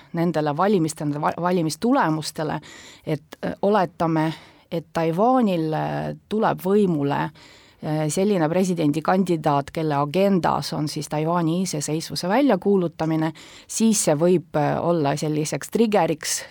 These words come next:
äh, selleks, äh, sõjaliseks agressiooniks. Noh, mina isiklikult arvan, et see on väga vähetõenäoline, et, et Taiwanil ikkagi noh, selliseid presidendikandidaate ei ole väga palju, eh, kes, kes tegelikult nii julge sammu,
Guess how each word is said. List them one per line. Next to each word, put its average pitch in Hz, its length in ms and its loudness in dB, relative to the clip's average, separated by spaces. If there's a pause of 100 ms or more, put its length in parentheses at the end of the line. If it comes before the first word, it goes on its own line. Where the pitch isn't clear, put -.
äh, 143 480 -2
selleks, 156 580 -6
äh, 147 140 -2
sõjaliseks 147 640 -4
agressiooniks. 151 720 -2 (540)
Noh, 185 220 0
mina 240 480 4
isiklikult 196 540 0
arvan, 202 340 0
et 156 140 0
see 185 80 -2
on 175 100 0
väga 190 160 -2
vähetõenäoline, 170 1040 2
et, 151 80 -6
et 151 140 -8
Taiwanil 175 580 0
ikkagi 147 800 -2 (560)
noh, 160 160 -4
selliseid 160 960 -2
presidendikandidaate 165 1400 0
ei 160 80 0
ole 175 160 0
väga 165 260 2
palju, 185 520 2
eh, 143 680 -6
kes, 156 220 -4 (400)
kes 160 140 -6
tegelikult 156 480 -2
nii 170 140 2
julge 165 300 0
sammu, 147 440 0